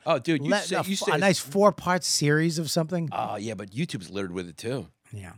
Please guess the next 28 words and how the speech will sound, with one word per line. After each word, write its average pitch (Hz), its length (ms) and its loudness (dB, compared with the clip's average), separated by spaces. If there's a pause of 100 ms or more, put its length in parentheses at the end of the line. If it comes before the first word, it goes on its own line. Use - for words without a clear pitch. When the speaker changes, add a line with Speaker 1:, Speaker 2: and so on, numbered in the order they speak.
(300)
Speaker 1:
Yeah, 95 300 -6
I 87 60 -6
mean, 95 120 -6
you 95 80 -8
can't 127 240 -6
say 127 140 -4
a 113 60 -4
certain 110 300 -2
word 117 160 4
on 92 120 -4
YouTube, 87 380 -10
but 92 280 -4
if 104 320 -4
you're 104 240 -2
on 101 180 -4
a 98 40 -4
nine 95 300 -6
one 95 180 -6
one 101 160 -4
call 90 300 -4
and 90 160 -10
you're 87 160 -8
a - 20 -12
mother 95 300 -6
talking 95 340 -12
about 85 180 -12
cutting 90 240 -10
your 87 260 -10